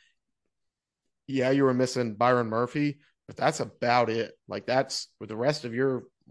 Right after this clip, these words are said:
defense sh-, was fairly healthy. And they, to give up thirty-eight, and really, they were up seventeen ten going into half.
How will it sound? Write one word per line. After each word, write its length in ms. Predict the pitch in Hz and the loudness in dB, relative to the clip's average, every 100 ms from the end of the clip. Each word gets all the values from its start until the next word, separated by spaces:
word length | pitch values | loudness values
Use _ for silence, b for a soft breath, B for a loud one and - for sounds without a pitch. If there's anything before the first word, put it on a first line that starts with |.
| - _ _ _ - | -20 _ _ _ -6
defense 600 | 127 147 117 113 - - | -2 -2 -4 -8 -10 -8
sh-, 240 | - - - - | -8 -8 -12 -12
was 180 | 117 - | -12 -10
fairly 440 | - 120 147 127 | -4 2 2 0
healthy. 560 | 117 123 131 127 107 107 b b b - | -4 -6 -6 -8 -12 -12 b b b -12
And 180 | 113 113 | -6 -6
they, 80 | |
to 160 | 110 - | -6 -4
give 160 | 127 127 | 0 4
up 300 | 113 - _ _ _ _ _ | 2 0 _ _ _ _ _
thirty-eight, 760 | - 117 120 117 117 117 113 - _ _ _ - | 0 0 0 0 2 2 -2 -10 _ _ _ -10
and 160 | 113 | -4
really, 480 | 117 160 135 117 101 _ _ _ _ _ _ _ _ _ _ _ - - _ _ | 2 4 4 2 -6 _ _ _ _ _ _ _ _ _ _ _ -20 -20 _ _
they 160 | 123 127 | -4 0
were 180 | 131 | 4
up 300 | 123 117 - _ _ _ _ | 4 4 0 _ _ _ _
seventeen 580 | - - 120 127 - 131 | -10 -2 -2 -2 -4 -6
ten 280 | 113 123 127 | -2 -2 -2
going 180 | 127 120 | -2 -2
into 160 | 117 | -4
half. 400 | 110 110 113 123 | -4 -4 -4 -4